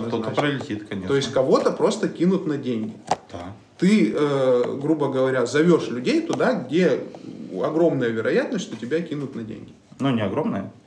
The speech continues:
Speaker 2: пятьдесят на пятьдесят, если это огромная
Speaker 1: Ну,
Speaker 2: вероятность.
Speaker 1: ли-, либо кинут, либо нет, да,
Speaker 2: Либо
Speaker 1: так
Speaker 2: кинут, либо нет,
Speaker 1: к
Speaker 2: да.
Speaker 1: этому.
Speaker 2: Ну.
Speaker 1: Ну.
Speaker 2: Не, ну подожди, я-то захожу в эту, э, про-, компанию, я тоже понимаю, что меня либо кинут, либо нет.
Speaker 1: Тут
Speaker 2: То есть
Speaker 1: я
Speaker 2: я
Speaker 1: говорю,
Speaker 2: понимаю,
Speaker 1: если
Speaker 2: что
Speaker 1: е-, у тебя вот, например, до хрена денег, да?
Speaker 2: Подожди,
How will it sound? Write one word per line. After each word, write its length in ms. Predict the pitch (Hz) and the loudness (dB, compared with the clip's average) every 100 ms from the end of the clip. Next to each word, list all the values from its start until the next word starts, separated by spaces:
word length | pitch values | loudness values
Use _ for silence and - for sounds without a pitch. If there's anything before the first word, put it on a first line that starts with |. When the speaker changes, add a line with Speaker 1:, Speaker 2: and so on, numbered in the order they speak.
| _ | _
Speaker 2:
пятьдесят 220 | - 95 | -14 -12
на 80 | 90 | -12
пятьдесят, 300 | - - - | -12 -14 -12
если 200 | 95 - | -16 -14
это 100 | 87 | -12
огромная 320 | 95 110 127 90 | -8 -6 -6 -4
Speaker 1:
Ну, 60 | 143 | -4
Speaker 2:
вероятность. 280 | 135 135 196 | -2 0 2
Speaker 1:
ли-, 20 | 170 | 2
либо 140 | 180 170 | 2 2
кинут, 320 | 226 202 - | 2 2 0
либо 160 | 170 127 | -2 -2
нет, 200 | 117 110 | -4 -4
да, 80 | 107 | -2
Speaker 2:
Либо 120 | 131 | 2
Speaker 1:
так 80 | 120 | 2
Speaker 2:
кинут, 240 | 165 226 - | 0 -2 -2
либо 140 | 98 | -4
нет, 200 | 90 92 | -4 -4
Speaker 1:
к 20 | |
Speaker 2:
да. 60 | 87 | -4
Speaker 1:
этому. 240 | 85 107 110 | -4 -8 -6
Speaker 2:
Ну. 120 | 101 180 247 233 | -2 2 2 2
Speaker 1:
Ну. 80 | 185 - - | 0 -6 -4
Speaker 2:
Не, 80 | 170 | 0
ну 100 | 120 | 2
подожди, 280 | - 185 127 | 2 0 0
я-то 260 | 113 165 151 | 0 0 0
захожу 320 | 131 143 143 | -2 -4 -4
в 40 | |
эту, 140 | 117 120 | -6 -6
э, 180 | 117 113 | -4 -4
про-, 200 | 104 120 | -2 -4
компанию, 460 | 110 123 120 123 107 | -2 -4 0 0 0
я 60 | |
тоже 180 | 104 160 | -4 -4
понимаю, 400 | 147 104 107 90 | -4 -4 -2 -4
что 260 | 82 - 87 | -6 -8 -8
меня 480 | 87 78 120 131 104 | -6 -6 -2 0 0
либо 240 | 110 107 | -2 -2
кинут, 340 | - 180 226 143 | -4 -2 -2 -2
либо 160 | 113 151 | -4 -2
нет. 260 | 95 87 - - - | -4 -6 -14 -16 -8
Speaker 1:
Тут 200 | - 214 | 2 4
Speaker 2:
То 60 | 170 | 6
есть 120 | 196 | 6
Speaker 1:
я 60 | 240 | 6
Speaker 2:
я 40 | |
Speaker 1:
говорю, 140 | 233 202 | 6 6
Speaker 2:
понимаю, 140 | 147 | 6
Speaker 1:
если 280 | 214 - 208 | 4 4 0
Speaker 2:
что 160 | 170 180 | 0 2
Speaker 1:
е-, 100 | 185 | 2
у 80 | 185 | 2
тебя 300 | 196 190 190 | 2 4 4
вот, 180 | 147 147 | 2 -2
например, 360 | 139 151 131 | -6 -4 -4
до 60 | - | -4
хрена 380 | - 202 330 240 | -2 0 2 2
денег, 380 | 180 147 117 113 | 2 2 0 0
да? 280 | 160 262 - - - - - - - - - | 0 -2 -6 -16 -18 -16 -16 -12 -14 -10 -4
Speaker 2:
Подожди, 400 | 123 131 110 | -2 0 -2